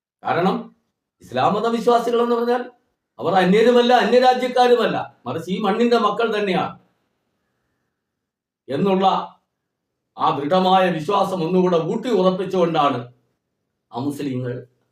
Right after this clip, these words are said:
അത്തരം പരിപാടികളിൽ പങ്കെടുക്കുന്നത്. പക്ഷെ അപ്പോഴും അതുമായി ബന്ധപ്പെട്ട് ആ പെരുന്നാളുകളും നോയമ്പും ഒക്കെ ആയി ബന്ധപ്പെട്ടുള്ള നമസ്കാരങ്ങളും മതാനുഷ്ഠാനങ്ങളും നടക്കുന്ന സമയത്ത്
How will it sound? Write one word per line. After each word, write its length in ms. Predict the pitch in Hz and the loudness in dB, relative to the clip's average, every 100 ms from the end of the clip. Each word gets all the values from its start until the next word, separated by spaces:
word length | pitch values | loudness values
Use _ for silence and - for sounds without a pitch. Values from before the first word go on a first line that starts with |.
| - | -20
അത്തരം 280 | - 127 117 113 | -12 -10 -8 -10
പരിപാടികളിൽ 560 | 104 95 98 90 85 78 | -10 -10 -10 -12 -14 -18
പങ്കെടുക്കുന്നത്. 540 | - _ _ _ _ _ _ _ _ _ _ _ _ - | -20 _ _ _ _ _ _ _ _ _ _ _ _ -6
പക്ഷെ 200 | 220 294 226 | -2 0 0
അപ്പോഴും 420 | 180 302 302 294 - _ _ _ _ 143 190 | 0 2 2 0 -6 _ _ _ _ -2 0
അതുമായി 440 | 285 294 294 294 233 | 2 2 2 2 2
ബന്ധപ്പെട്ട് 540 | 226 220 180 - - - - _ - | 2 2 0 -4 -6 -14 -16 _ -4
ആ 40 | 247 | 0
പെരുന്നാളുകളും 640 | 247 240 240 226 208 208 202 | 2 4 2 2 2 2 2
നോയമ്പും 380 | 190 185 185 180 | 2 2 0 -2
ഒക്കെ 140 | 170 165 160 | -2 -2 0
ആയി 120 | 165 151 | -2 -4
ബന്ധപ്പെട്ടുള്ള 600 | 151 156 151 143 143 147 185 - _ _ _ _ 175 | -6 -6 -8 -10 -6 -4 -4 -6 _ _ _ _ -4
നമസ്കാരങ്ങളും 760 | 214 - 208 190 180 170 160 - _ _ 151 | -4 0 2 2 2 0 -2 -8 _ _ -2
മതാനുഷ്ഠാനങ്ങളും 840 | 196 196 190 180 170 170 175 170 165 | 2 2 0 0 0 0 -2 -4 -4
നടക്കുന്ന 380 | 147 160 185 175 - | -4 -4 -6 -6 -4
സമയത്ത് 380 | 151 170 - | -4 -4 -4